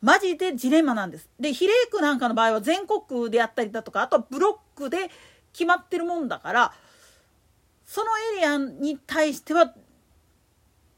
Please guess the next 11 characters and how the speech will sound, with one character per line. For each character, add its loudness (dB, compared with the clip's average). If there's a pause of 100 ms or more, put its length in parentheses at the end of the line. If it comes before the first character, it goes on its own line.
(120)
Don't 2
touch 0
me -2
な -2
ん -8
で -12
す -18
よ。 -18 (760)
だ -2
か -4
ら、 0